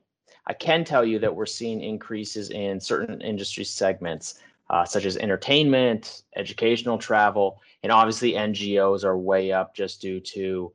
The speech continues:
um, American N G Os looking to help, you know, with vaccination programs globally.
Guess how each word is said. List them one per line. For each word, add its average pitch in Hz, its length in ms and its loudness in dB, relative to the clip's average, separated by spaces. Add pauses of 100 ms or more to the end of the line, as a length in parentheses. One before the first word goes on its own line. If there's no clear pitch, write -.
(380)
um, 82 540 -6 (800)
American 110 640 4
N 98 180 -2
G 95 240 -2
Os 92 280 0
looking 98 320 -4
to 98 220 -6
help, 92 420 0 (340)
you 92 80 -10
know, 90 320 -4
with 98 220 0
vaccination 95 880 2
programs 90 800 -2
globally. 87 640 0